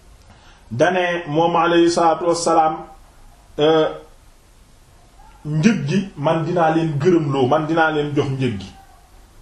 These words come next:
Te lool Az-Zubayr ibn Bakkar mooy ki nga xamante ne ni moo soloo loolu, ne Seydina Abu Ayyub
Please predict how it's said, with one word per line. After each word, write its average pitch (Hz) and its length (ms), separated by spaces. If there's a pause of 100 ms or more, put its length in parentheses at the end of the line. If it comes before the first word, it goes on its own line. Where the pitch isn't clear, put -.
(120)
Te 143 80
lool 160 340
Az-Zubayr 156 600
ibn 151 220
Bakkar 151 560 (760)
mooy 143 280
ki 160 100
nga 160 140
xamante 151 480
ne 147 160
ni 147 340 (960)
moo 151 320
soloo 147 380
loolu, 147 480 (160)
ne 143 260
Seydina 147 480
Abu 139 320
Ayyub 143 400